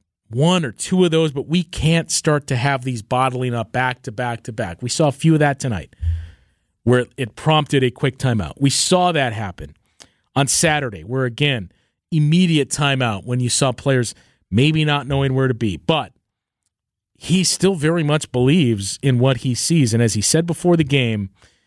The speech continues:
you know, th-, there's going to be times when the opponent just makes tough plays, whether it's contested shots, good passes. Guys are gonna do that.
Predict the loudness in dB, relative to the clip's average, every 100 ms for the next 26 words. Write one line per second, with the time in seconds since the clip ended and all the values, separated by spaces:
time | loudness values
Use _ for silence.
0 | _ _ _ _ -8 -8 -4 -4 -2 2
1 | 2 0 2 2 2 0 0 -2 0 0
2 | 0 0 0 0 0 0 0 2 -2 0
3 | -2 -2 -2 -4 -6 -6 -4 -4 -8 -14
4 | -14 -14 -18 -10 0 0 0 -4 -6 -6
5 | -2 -2 -2 -8 -4 -2 0 -2 -2 -2
6 | 0 0 0 0 -2 -2 -6 -18 -20 _
7 | _ _ _ _ _ _ _ 2 2 2
8 | -2 -6 -6 -8 -6 -8 -10 -12